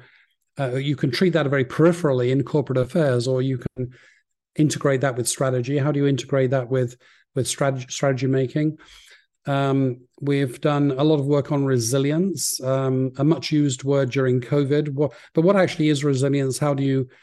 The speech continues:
how do you measure it? You know, how much is it worth? What are the practices of resilience? What can we learn from biology, um, about resilience, um, and many other topics? So you can,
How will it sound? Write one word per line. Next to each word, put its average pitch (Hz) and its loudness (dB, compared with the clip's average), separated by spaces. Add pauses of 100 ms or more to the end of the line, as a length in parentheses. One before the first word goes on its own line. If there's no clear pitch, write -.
(540)
how 143 0
do 151 2
you 151 4
measure 143 0
it? 139 -2 (300)
You 156 -4
know, 127 0
how 123 0
much 151 2
is 131 0
it 127 -2
worth? 127 0 (220)
What 139 -4
are 139 0
the 127 -2
practices 131 -4
of 131 -2
resilience? 135 -2 (400)
What 143 0
can 151 0
we 143 2
learn 135 2
from 131 -2
biology, 131 0 (500)
um, 135 -2 (100)
about 135 -2
resilience, 139 -2 (480)
um, 135 -2 (180)
and 143 2
many 147 2
other 135 0
topics? 123 -6
So 143 -2
you 135 0
can, 131 -4